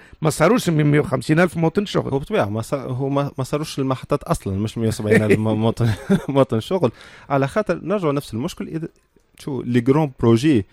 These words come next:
Speaker 1: مم.
Speaker 2: فيهم الكوتي بوزيتيف تاعهم كي يصيروا.
Speaker 1: مم.
Speaker 2: أما راهم فيهم ريسك ياسر قبل ما يصيروا، اللي يخليهم ينجموا ما يصيروش. معناها
Speaker 1: علاش ما صارتش هذه في ال-،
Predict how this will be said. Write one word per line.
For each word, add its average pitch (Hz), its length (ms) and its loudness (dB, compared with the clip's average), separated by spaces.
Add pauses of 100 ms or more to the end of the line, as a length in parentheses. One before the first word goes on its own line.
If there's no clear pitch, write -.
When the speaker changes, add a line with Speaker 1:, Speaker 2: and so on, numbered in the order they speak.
Speaker 1:
مم. 143 300 2
Speaker 2:
فيهم 175 360 0
الكوتي 143 320 -2
بوزيتيف 143 380 -2
تاعهم 175 220 -2
كي - 140 -4
يصيروا. 147 320 4 (200)
Speaker 1:
مم. 143 280 0
Speaker 2:
أما 160 200 2
راهم 190 140 2
فيهم 165 500 -4
ريسك 180 420 -6
ياسر 208 400 0
قبل 202 380 -4
ما 175 100 0
يصيروا، 190 380 -4 (400)
اللي 165 140 -2
يخليهم 180 320 -4
ينجموا 214 240 -2
ما 214 80 -4
يصيروش. 175 440 -2 (640)
معناها 113 260 0
Speaker 1:
علاش 247 320 2
ما 247 120 -10
صارتش 233 460 -8
هذه 113 200 -4
في 113 160 -8
ال-، 95 80 -8